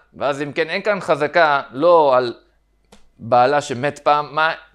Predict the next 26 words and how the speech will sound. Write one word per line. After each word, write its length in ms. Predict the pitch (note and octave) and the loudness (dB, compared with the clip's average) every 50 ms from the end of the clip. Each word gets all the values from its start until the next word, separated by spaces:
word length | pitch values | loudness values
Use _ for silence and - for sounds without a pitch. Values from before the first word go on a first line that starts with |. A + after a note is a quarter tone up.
| _ - | _ -18
שני 220 | - - D3 D3 | -12 -8 -6 -2
בעלים 320 | B2+ C#3 B2+ B2 C3 C3+ | 2 2 2 2 0 -6
שמתו, 420 | - D#3 D3 D#3 D#3+ D#3 - F#3+ E3 | -8 -10 -6 -6 -6 -2 -2 -2 -2
ולא 400 | D#3 D3+ F3 G3 G3+ G#3 G3+ - _ _ _ _ _ _ _ _ | 0 0 2 2 2 0 -2 -6 _ _ _ _ _ _ _ _
על 240 | - D#3 D#3+ E3 D3 - - | -2 0 0 0 -2 -8 -16
שני 360 | - - F3 F3 F3+ F3+ F3+ | -16 -10 -8 -6 -4 -4 -4
בעלים 460 | D#3+ E3 F3+ F#3 G#3 A#3 B3 A#3 G#3 | 0 2 2 2 2 2 0 -4 -6
שגירשו 560 | - A#3 F#3+ G3 A3+ G#3+ - - A#3+ A#3 A3 | -8 -8 -6 -4 -4 -4 -4 -2 0 2 2
אותה, 240 | G#3+ G#3+ - F#3 F3 D#3+ | 2 2 0 0 0 2
ולכן 280 | D#3+ E3 - G#3+ G3 | 0 0 0 0 -2
אין 180 | F3 F#3 G3 F#3+ | -2 -4 -2 0
לה 240 | F3+ F3+ F3 E3+ E3+ - - _ _ _ _ _ _ _ _ _ _ _ _ _ _ _ _ _ _ _ _ - | 2 2 2 2 0 -4 -12 _ _ _ _ _ _ _ _ _ _ _ _ _ _ _ _ _ _ _ _ -14
חזקה 540 | - - C#3 B2 C#3 C3 - F3+ E3+ D#3+ | -6 -6 -2 -2 -2 0 2 2 2 2
לאסור 520 | D3+ C3+ C3+ B2+ B2 A#2+ - - F3 E3 D#3 | 2 0 -2 -4 -4 -4 -2 0 0 2 2
לה 80 | D3 | 0
להתחתן, 600 | C3 B2 A#2+ - - D#3+ D#3+ - A3 A3 G#3 G3 F3+ - - | -2 -2 -6 -4 -4 -4 -2 0 0 0 0 -2 -6 -10 -8
אפילו 220 | - F3+ F3 E3+ | -6 -4 -2 0
לא 100 | D#3+ D3+ | 0 0
לפי 160 | C#3+ C#3+ D#3+ | 0 0 -2
דעתו 320 | D3+ D3 C3 B2 - C3+ B2+ | 2 2 2 2 0 -4 -6
של 160 | - C3+ A#2 | -6 -8 -8
רבי. 260 | G#2+ A2+ A2 F#2 - - _ _ _ _ _ _ _ _ _ _ _ _ _ _ - | -6 -8 -8 -8 -12 -18 _ _ _ _ _ _ _ _ _ _ _ _ _ _ -14
אחד 260 | B2 - F3+ G#3 G#3 | -8 -2 0 0 0
שמתחתן 540 | G#3 F#3+ F3+ E3 - - D#3 A#2 F3 F3 F3 | 0 -6 -8 -8 -4 -4 -2 0 0 0 0
עם 120 | F3 D#3+ C#3+ | -2 -6 -8
אישה, 380 | B2+ - - D#3 D3+ F3 G3+ | -10 -4 -2 0 0 0 -2